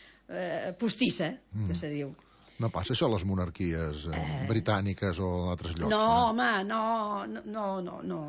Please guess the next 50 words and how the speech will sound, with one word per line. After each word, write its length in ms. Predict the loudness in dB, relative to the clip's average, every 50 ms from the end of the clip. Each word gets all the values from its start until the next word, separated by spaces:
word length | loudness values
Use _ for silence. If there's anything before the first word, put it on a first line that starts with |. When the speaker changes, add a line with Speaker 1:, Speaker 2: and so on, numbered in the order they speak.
| -8 -6 -2
Speaker 2:
Sembla 220 | 0 2 2 2
Speaker 1:
no. 20 | 2
Speaker 2:
que 120 | 4 4 4
les 120 | 4 4 4
joves 400 | 4 4 4 4 4 2 2 2
i 80 | 0 0
els 100 | 0 0
d'allò 140 | 0 0
es 80 | 0 2
porten, 300 | 2 0 0 2 0 0 0 0 -2 -2 -4
estan 260 | -4 -2 -2 -2 2
bé, 240 | 2 2 2 2 0
no? 220 | -2 -2 -4 -4 -8 _ -16
Speaker 1:
Sí, 420 | -10 -4 0 2 2 2 2 2 0
<laughs> 360 | -2 -2 -4 -6 -8 -8 -4
però 100 | 0 2
això 380 | 2 2 0 -2 2 4 4 4
no 220 | 4 2 -2 -2 -2
ho 40 | -4 -8
sé, 160 | -6 -6 -6 -4 -4 -4 -6 -4 -4 -2
com 140 | -2 0 2
que 80 | 2
no 120 | 2 2 2
ens 120 | 0 0
ho 40 | -4
expliquen. 520 | -6 -4 -2 0 0 2 2 2 0 -2 -4 -8 -14 -10 -2
Speaker 2:
Bueno, 200 | 2 4 6 6 6
ara 100 | 6 6
hi 80 | 4
ha 40 | 4 4
hagut, 280 | 4 2 0 0 2
eh, 40 | 2
Speaker 1:
Com 60 | 2
Speaker 2:
ara 880 | 2 2 2 2 2 2 2 0 0 0 0 -2 -2 -2 0 0 0 2
Speaker 1:
que 60 | 2
Speaker 2:
hi 20 | 2
ha 60 | 2
Speaker 1:
no 40 | 2 2
ens 80 | 2 0
interessa 480 | 0 0 2 2 4 4 2 2 0
i 60 | -4 -2
no 60 | -2
ens 80 | 0 0
Speaker 2:
ara 80 | 2 4
hi 60 | 4
ha 40 | 4
el, 20 | 4 2
Speaker 1:
expliquen. 180 | 0 -2 -2 -2
Speaker 2:
el 80 | -2
petit, 440 | -2 -2 -2 0 2 0 0 -2 -6